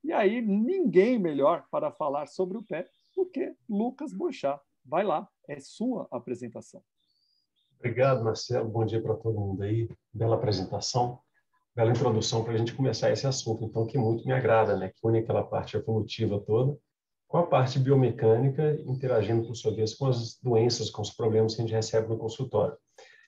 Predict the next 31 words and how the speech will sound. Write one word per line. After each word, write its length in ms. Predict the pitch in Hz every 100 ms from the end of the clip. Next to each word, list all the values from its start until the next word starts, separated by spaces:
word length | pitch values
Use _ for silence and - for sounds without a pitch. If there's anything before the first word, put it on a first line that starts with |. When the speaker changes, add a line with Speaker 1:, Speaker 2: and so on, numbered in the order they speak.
| _
Speaker 2:
Então, 220 | - 196
pra 160 | 220 214
abrir 300 | 104 135 147
aí 180 | 120 123
esse, 420 | 117 - 107 101
essa 300 | - - -
videoaula, 640 | 107 135 - 131 123 98 - _ _ _ _ _ _ -
o 460 | - 117 113 101 90
primeiro 340 | 113 110 120
slide 500 | 107 107 113 110 - - _ _ _ _
de 60 | 113
um 80 | 117
artigo 280 | - 127
científico 480 | - 107 - 135 -
muito 240 | 123 170 185
interessante, 800 | 151 147 104 - 139 143 -
quem 140 | - 123
quiser 180 | 113 127
acessar, 580 | - - - 127 135 - _ _ _
isso 180 | - -
aí 100 | 120
é 40 | 139
um 120 | 156
estudo 600 | - - 143 127 107 -
da, 420 | 113 110 104 98
da 140 | - 107
história 280 | - 127 139
evolutiva 600 | 151 156 - - 165 139
do 100 | 120
pé 140 | 113
humano 440 | 104 110 147 139